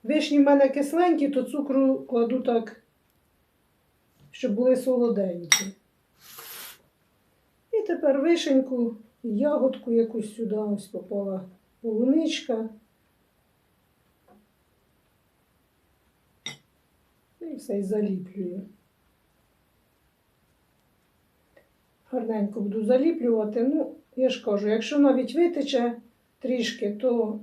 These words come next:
нічого страшного. І я буду такі пиріжечки робити.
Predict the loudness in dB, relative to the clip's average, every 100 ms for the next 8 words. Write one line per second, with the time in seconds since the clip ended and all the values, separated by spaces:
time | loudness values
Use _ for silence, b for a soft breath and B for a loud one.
0 | -4 -2 0 -2 -6 -6 -8 -8 -8 -8
1 | -8 -8 -12 -16 _ _ _ _ _ _
2 | _ _ _ _ _ _ _ _ _ _
3 | _ _ _ _ _ _ _ _ _ _
4 | _ _ _ _ -20 _ _ _ _ _
5 | _ _ _ _ _ -4 0 2 2 2
6 | 2 0 -2 -2 0 0 0 -2 -2 -4
7 | -4 -4 -4 -6 -8 -12